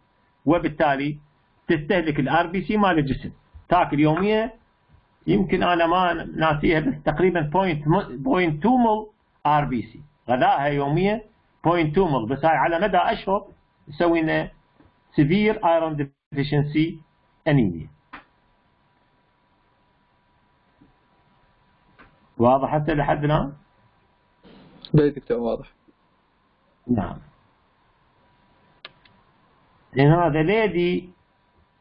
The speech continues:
Speaker 1: the lady have familial adenomatous polyposis. هو منطيك التشخيص. المرأة عندها مرض يسمونه adenomatous polyposis. familial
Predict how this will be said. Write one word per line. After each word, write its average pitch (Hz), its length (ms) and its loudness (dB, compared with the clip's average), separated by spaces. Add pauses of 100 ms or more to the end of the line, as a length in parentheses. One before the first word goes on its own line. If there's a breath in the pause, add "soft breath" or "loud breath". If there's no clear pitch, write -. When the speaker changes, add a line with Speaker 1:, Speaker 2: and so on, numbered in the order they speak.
(180)
Speaker 1:
the 135 120 2
lady 185 280 0
have 196 340 2 (260)
familial 214 640 0 (200)
adenomatous 220 760 0 (220)
polyposis. 147 560 -4 (720)
هو 190 200 4
منطيك 147 340 0
التشخيص. - 580 -6
المرأة 156 400 2
عندها 185 460 0 (340)
مرض 185 360 2 (840)
يسمونه 151 540 2
adenomatous 190 640 0 (400)
polyposis. 147 520 -2 (260)
familial 143 460 2